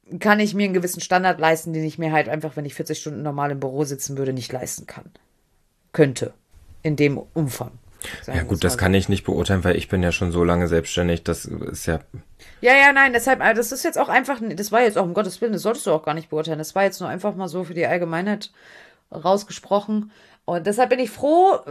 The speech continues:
Speaker 1: wie es ist und ich nehm's so lang mit, wie es geht. Und ich glaube auch nicht, dass diese Social-Media-Bubble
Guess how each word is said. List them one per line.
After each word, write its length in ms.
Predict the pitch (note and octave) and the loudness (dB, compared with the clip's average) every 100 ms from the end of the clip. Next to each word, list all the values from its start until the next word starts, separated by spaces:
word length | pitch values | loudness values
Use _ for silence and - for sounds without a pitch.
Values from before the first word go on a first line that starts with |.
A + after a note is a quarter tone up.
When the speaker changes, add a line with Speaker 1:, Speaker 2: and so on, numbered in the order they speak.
| - | -12
Speaker 1:
wie 180 | G3+ G#3+ | -6 -4
es 120 | G#3+ | -2
ist 280 | - E4+ - | 0 0 0
und 120 | - | -8
ich 140 | A3+ G#3+ | -10 -8
nehm's 240 | A#3+ A#3 | -8 -6
so 80 | A3+ | -4
lang 220 | G3 G3+ | -4 -2
mit, 240 | G#3+ G#3+ G3+ | -2 -4 -4
wie 100 | G3+ | -4
es 140 | - | -2
geht. 260 | A3 B3+ C#4 | -2 -2 -2
Und 480 | G#3 G3 G3 F3 - | -6 -6 -10 -12 -10
ich 140 | - - | -10 2
glaube 320 | A3+ B3+ G#3 | 6 8 8
auch 160 | F3+ G#3 | 6 2
nicht, 240 | A3 - | -4 -2
dass 100 | G#3 | -2
diese 240 | G#3+ F3+ | -2 -6
Social-Media-Bubble 1080 | F3+ G#3 G#3 F#3 G3 F3 D#3+ E3 F3 D#3+ B2 | -2 -4 -2 -4 2 2 2 2 4 4 2